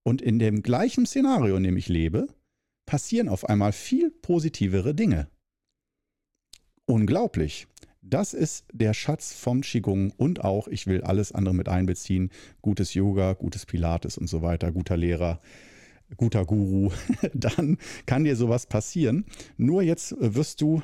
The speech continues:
äh, was man am Anfang häufig nicht sieht, durch diese anfängliche Begeisterung, dass man sich dem, der Innenwelt zuwendet, dass man sich dem energetischen Aspekt zuwendet und merkt, wow, wie im Kleinen, so im Großen. Und wenn ich im Inneren Gleichgewicht schaffe in mir,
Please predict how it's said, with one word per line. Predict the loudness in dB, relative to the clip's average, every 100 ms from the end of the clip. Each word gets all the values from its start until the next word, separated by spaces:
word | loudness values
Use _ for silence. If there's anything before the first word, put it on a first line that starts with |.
| -4 0
äh, | 2 4 2
was | 0 -2
man | 0
am | 0
Anfang | 0 0 0 2
häufig | 2 0 -2
nicht | -2 -4
sieht, | -6 -10 -2
durch | -2 0
diese | 0 2
anfängliche | 0 0 0 2 2 0
Begeisterung, | 0 0 0 0 -2 0 0
dass | 0 0
man | 0
sich | 0 -2
dem, | 0 0 0
der | -2 0
Innenwelt | 2 2 2 2 0
zuwendet, | -4 -6 -2 0 0 2 0 -4 -10 -20 -20 -8
dass | -4 0
man | 0 0
sich | 0
dem | 0 0
energetischen | 0 2 2 0 0 -2 -4
Aspekt | -4 -4 -4 -6 -6
zuwendet | -6 -2 0 0 -2
und | -2
merkt, | 0 0 -2 -2
wow, | 0 0 0
wie | 0
im | -2
Kleinen, | 0 0 2 2
so | 2 2
im | 2
Großen. | 0 -2 0 0
Und | 2
wenn | 0
ich | 0 -2
im | 0
Inneren | 2 2 2 2
Gleichgewicht | 2 2 0 -2 -2 -2
schaffe | -4 -2 -2
in | 0 2
mir, | 2 0